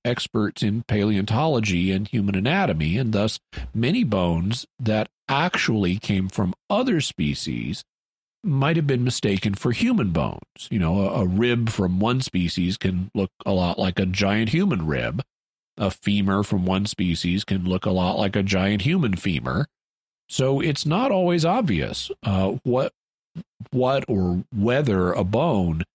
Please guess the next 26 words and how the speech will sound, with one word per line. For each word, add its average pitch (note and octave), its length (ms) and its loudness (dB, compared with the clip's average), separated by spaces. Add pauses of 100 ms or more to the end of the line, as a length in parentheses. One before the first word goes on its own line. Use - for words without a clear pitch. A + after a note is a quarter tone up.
(280)
came A#2+ 280 0
from A#2 200 0
a A2 60 2
giant G#2+ 400 2
human G2 340 0
or F#2+ 220 2
from A#2+ 200 -2
something G#2+ 360 0
else. F#3+ 340 -2 (840)
Since B2 360 -2 (460)
we A#2+ 180 0
can't B2 440 0
examine G2+ 800 0 (100)
the G#2 80 0
bones F#2 500 2
that F#2 240 0
the F#2+ 80 -2
Jewish G2 360 0
historian G2 540 0
Josephus A#2+ 600 0
mentions F2 440 0
being F#2 300 0
exhibited F#2 580 0
in F2 100 0
his G3 340 0
day, G#2+ 400 -2